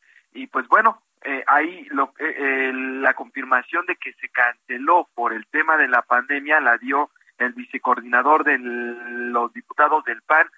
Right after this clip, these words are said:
José Elías Licha, dijo: "Logramos un acuerdo para flexibilizar el formato para que puedan existir tres tipos de secciones,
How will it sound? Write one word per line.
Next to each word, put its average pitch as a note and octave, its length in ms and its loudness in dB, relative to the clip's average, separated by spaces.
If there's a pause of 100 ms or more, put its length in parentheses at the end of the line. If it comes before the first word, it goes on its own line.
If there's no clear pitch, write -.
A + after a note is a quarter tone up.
(280)
José D#3 380 -6
Elías D3+ 340 0
Licha, E3+ 380 -4
dijo: C#3+ 420 -8 (240)
"Logramos F3 460 2
un F3+ 100 0
acuerdo F3 340 0
para B2+ 220 0
flexibilizar B2+ 880 -2
el D3+ 140 2
formato C3+ 580 0
para A#2+ 220 -2
que - 120 -14
puedan D3 340 0
existir - 600 -10 (380)
tres F#3+ 280 0
tipos F#3 280 -2
de C3 120 -6
secciones, E3 640 -4